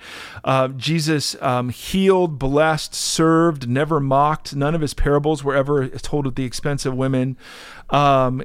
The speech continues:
it, Jesus protected women in, in the way he answered questions about divorce and adultery.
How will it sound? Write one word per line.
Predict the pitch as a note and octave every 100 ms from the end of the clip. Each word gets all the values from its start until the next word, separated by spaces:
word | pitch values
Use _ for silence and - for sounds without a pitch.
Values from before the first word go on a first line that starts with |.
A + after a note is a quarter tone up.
| -
it, | C#3+ C3+
Jesus | C3+ D#3+ E3+ D#3
protected | - D3 - D#3+ F#3 D#3+
women | D3 D3+ D#3 D#3
in, | C3+ B2+
in | B2
the | A#2+
way | C#3
he | A#2+ C3 C3
answered | C3+ C#3
questions | - C3 B2 C#3+
about | C3+ B2 A#2+
divorce | G#2 A#2 C3 C3+ -
and | A#2
adultery. | G2+ A2+ B2+ C3+ D3+ C#3+ C#3